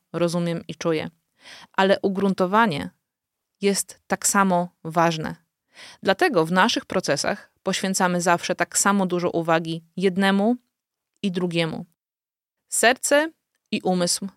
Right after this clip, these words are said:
w koherencji. Cesarzowi co cesarskie,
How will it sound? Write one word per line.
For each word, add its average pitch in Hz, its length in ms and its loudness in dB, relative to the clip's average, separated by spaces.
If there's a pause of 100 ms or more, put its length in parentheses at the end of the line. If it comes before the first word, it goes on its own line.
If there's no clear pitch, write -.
(120)
w - 100 -20
koherencji. 165 720 -4 (680)
Cesarzowi 190 720 2 (100)
co 170 120 -4
cesarskie, 185 720 0